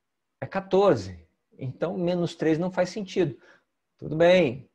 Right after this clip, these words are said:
E por que que deu menos três? Porque, na verdade, eu tenho diversas variáveis aí. Lembra aquelas questões do resíduo.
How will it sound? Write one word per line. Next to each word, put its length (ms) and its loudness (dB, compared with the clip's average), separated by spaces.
E 80 -8
por 160 -8
que 120 -8
que 100 -14
deu 140 0
menos 320 -2
três? 420 -2
Porque, 340 -12
na 120 -4
verdade, 560 -2
eu 80 -2
tenho 440 -8
diversas 800 -4
variáveis 560 -2
aí. 160 -2
Lembra 420 -8
aquelas 280 -10
questões 340 -8
do 80 -4
resíduo. 500 -4